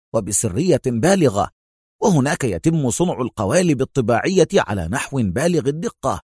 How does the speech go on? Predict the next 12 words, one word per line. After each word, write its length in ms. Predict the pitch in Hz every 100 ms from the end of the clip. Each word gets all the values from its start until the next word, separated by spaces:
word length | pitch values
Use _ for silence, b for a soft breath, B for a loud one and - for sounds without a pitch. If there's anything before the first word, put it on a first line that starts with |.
| _ _ _
ثم 240 | - 107
تطبع 420 | 67 - - 131 110
الأوراق 480 | 104 101 139 170
المالية 520 | 143 110 92 101 190 170
تحت 440 | 226 190 - -
ظروف 480 | 113 113 165 226 185
بالغة 600 | 190 127 82 139 170 139
التعقيد، 640 | 143 - - 95 226 208 147 - _ _ _ _ _ -
لا 160 | 196
تسمح 460 | 143 170 - 160 170
بتسرب 680 | 180 156 - - 180 170 156
قطعة 460 | 139 190 190 -